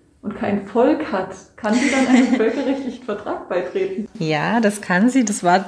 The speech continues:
Speaker 2: beim ersten Versuch das Problem, dass die, die E M R K da keine Möglichkeit vorsah, dass außer Staaten jemand Vertragspartei werden kann. Das hat man dann geändert. Und es war auf europäischer Seite das Problem, dass man keine Ermächtigungsgrundlage hatte. Das hat man dann auch geändert. Der jetzige Artikel sechs E U V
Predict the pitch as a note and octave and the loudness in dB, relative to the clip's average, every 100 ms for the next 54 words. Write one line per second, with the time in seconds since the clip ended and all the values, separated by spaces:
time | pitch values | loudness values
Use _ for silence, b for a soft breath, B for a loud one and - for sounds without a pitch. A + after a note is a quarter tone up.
0 | - E3 F3 F3 C#4+ - C#4+ G#3 G#3+ A3+ | -4 -2 0 0 0 -2 -2 0 0 -2
1 | - A3 - A3 G#3+ G#3+ A3+ G#3 F#3+ - | 0 -4 0 -4 2 4 4 4 0 -6
2 | F#3+ F3+ - - - G3 F#3+ F#3+ F#3+ F#3+ | -4 -4 -4 -6 -4 -2 -2 0 0 2
3 | F#3+ F#3 G3 G3 G3+ G3 A3 - G3 - | 0 0 2 4 4 2 -2 0 -2 0
4 | G3 F#3+ F3+ F3+ F3 G3 G3 F3+ - E3 | 2 2 0 0 0 0 0 -2 -2 -2
5 | E3+ A3 - A#3+ A#3+ G3+ F#3+ F#3+ F#3 - | -2 -4 0 0 0 -2 -2 -4 -6 -2
6 | B3+ - C4+ C4 A#3+ A#3 A#3 A#3 A#3 A3 | -2 -2 -2 0 0 0 2 0 2 0
7 | G#3 G#3 A3 F#3+ F3+ F3 F3+ G#3+ C4 C4 | 0 2 2 2 0 0 2 2 0 -4
8 | - A3+ A3+ G#3 G3 G3+ G3 G3 G3+ A3 | 2 2 6 4 4 2 0 4 4 4
9 | G#3+ G3 G3 G3 F#3+ F3+ F3 F#3 F3+ F3 | 2 4 2 0 -2 -2 0 0 0 -2
10 | F3+ F3 F3 E3+ G#3+ - A#3+ A#3 A#3 A3 | -4 -4 -4 -2 -2 2 4 4 2 0
11 | G#3+ G#3+ G#3 G#3 G#3 G3 F#3 F#3 F3 E3+ | 2 2 2 2 0 -2 -4 -2 -2 -2
12 | D#3+ D#3+ G#3 A3 G3+ G#3 G#3 G#3 G#3 E3+ | -2 2 2 2 -2 2 2 2 0 -2
13 | F3+ - F#3+ F3 F3 F#3 F3+ E3+ F3+ G3+ | -2 0 0 2 0 -4 -2 0 0 0
14 | - G3 G3 F#3+ F#3+ F#3+ F3+ | -4 0 2 2 0 0 0